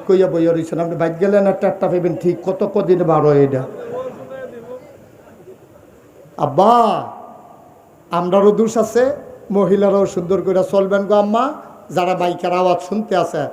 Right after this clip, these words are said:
বারবার দাবি দাওয়া করবেন না। বছরের এই মাথায় একটা থ্রি পিস কিনা দিব, সেই মাথাতে একটা থ্রি পিস কিনা দিব, শিরনের রাগ পর্যন্ত বিরক্ত কইরেন না। এরপরেও কইবেন,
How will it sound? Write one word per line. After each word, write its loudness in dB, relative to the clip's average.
বারবার -2
দাবি -2
দাওয়া 2
করবেন -4
না। -10
বছরের 2
এই 2
মাথায় 0
একটা -2
থ্রি -2
পিস -6
কিনা 0
দিব, 2
সেই 2
মাথাতে 0
একটা 0
থ্রি 0
পিস -6
কিনা -2
দিব, -2
শিরনের 0
রাগ 2
পর্যন্ত -4
বিরক্ত -2
কইরেন -4
না। -8
এরপরেও 0
কইবেন, -2